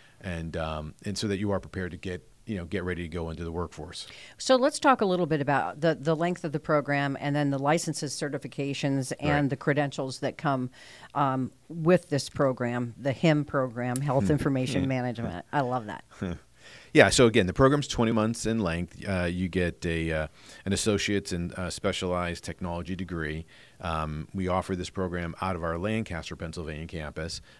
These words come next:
Speaker 1: um, and, and that's just where the program is, is being delivered from.
Speaker 2: Mm-hmm.
Speaker 1: Um, doesn't mean you have to go there, uh, because it is online. Um,
Speaker 2: So anywhere from anyone. This is not a geographic program.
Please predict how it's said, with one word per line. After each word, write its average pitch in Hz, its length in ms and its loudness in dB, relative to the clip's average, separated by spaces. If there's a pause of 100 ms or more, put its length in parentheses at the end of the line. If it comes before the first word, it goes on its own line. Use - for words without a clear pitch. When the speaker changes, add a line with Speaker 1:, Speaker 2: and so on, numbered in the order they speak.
Speaker 1:
um, 78 380 -4 (240)
and, 80 260 -8
and 80 240 -8
that's 82 220 -6
just 80 200 -10
where 85 140 -6
the 80 80 -8
program 80 400 -6
is, 73 220 -10
is 78 140 -8
being 80 280 -6
delivered 80 420 -4
from. 78 320 -6 (140)
Speaker 2:
Mm-hmm. 139 240 -8
Speaker 1:
Um, 78 420 -2
doesn't 82 260 -6
mean 82 120 -8
you 80 80 -8
have 80 120 -8
to 90 100 -6
go 85 180 -4
there, 82 320 -4 (120)
uh, 78 200 -8
because 76 300 -8
it 80 80 -8
is 78 120 -8
online. 82 560 -6 (380)
Um, 87 440 -2
Speaker 2:
So - 260 6
anywhere 247 420 4
from 143 200 0
anyone. 156 480 0
This 180 180 4
is 170 120 6
not 185 200 6
a 156 60 6
geographic 156 880 2
program. 190 500 0